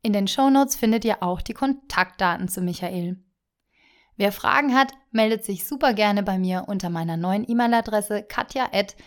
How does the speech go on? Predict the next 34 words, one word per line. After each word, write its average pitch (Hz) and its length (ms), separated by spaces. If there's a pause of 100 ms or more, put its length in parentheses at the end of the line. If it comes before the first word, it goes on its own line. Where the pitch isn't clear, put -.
(280)
katja 196 440 (280)
schäfer 180 400
punkt 170 260
de. 175 300 (720)
Viel 320 500
Spaß 196 540
mit 208 160
dieser 196 240
Folge 180 500 (520)
und 196 220
ein 175 220
wunderschönes 247 580
Weihnachten 185 680
von 170 220
mir, 302 320 (160)
Katja, 180 520
und 262 220
von 277 280 (100)
Michael 185 420
Schulz. 170 420 (1120)
Herzlich 214 400
willkommen 220 420
zum 185 140
Podcast 175 460
Der 165 60
Sprung 170 260
ins 160 140
kalte 156 260
Wasser, 151 320
Life 185 280
Balance 196 300
für 180 80
neue 175 180
Führungskräfte. 147 880